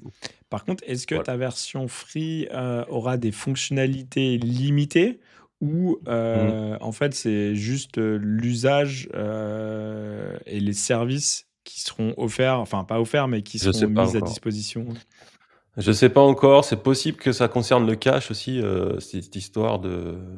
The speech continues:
Speaker 2: puisque, voilà, sur, euh, sur Turbo Repo, t'as le cache qui est à distance, donc, euh,
Speaker 1: Oui.
Speaker 2: c'est possible qu'il y ait une, une histoire de cache aussi, parce qu'il parle de free tier generous, euh.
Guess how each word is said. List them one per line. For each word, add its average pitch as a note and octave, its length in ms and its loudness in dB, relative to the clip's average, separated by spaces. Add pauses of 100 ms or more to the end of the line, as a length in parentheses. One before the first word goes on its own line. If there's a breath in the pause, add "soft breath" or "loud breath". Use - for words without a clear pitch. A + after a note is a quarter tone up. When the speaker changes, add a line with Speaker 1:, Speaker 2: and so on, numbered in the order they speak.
Speaker 2:
puisque, - 220 -8
voilà, F#2 380 4
sur, E2+ 300 -4
euh, F2+ 220 -2
sur - 240 -8
Turbo F2+ 240 -2
Repo, F#2+ 300 -2
t'as F2 120 -2
le E2+ 100 -2
cache F2 360 -2
qui - 120 -10
est E2+ 40 -2
à E2 80 -2
distance, G2 560 -2
donc, E2+ 240 -6
euh, E2 160 -6
Speaker 1:
Oui. A2+ 180 -2 (120)
Speaker 2:
c'est - 160 -8
possible G#2 260 -6
qu'il F#2+ 120 2
y - 20 0
ait F2+ 80 0
une, F#2+ 40 2
une G2+ 160 2
histoire F#2+ 220 2
de F#2+ 100 2
cache G#2+ 380 2
aussi, - 220 -8
parce G#2 140 -10
qu'il F#2+ 120 -8
parle F#2+ 160 4
de F#2 120 -2
free G2 260 -2
tier G2+ 280 2
generous, F#2 560 -2
euh. E2+ 160 -10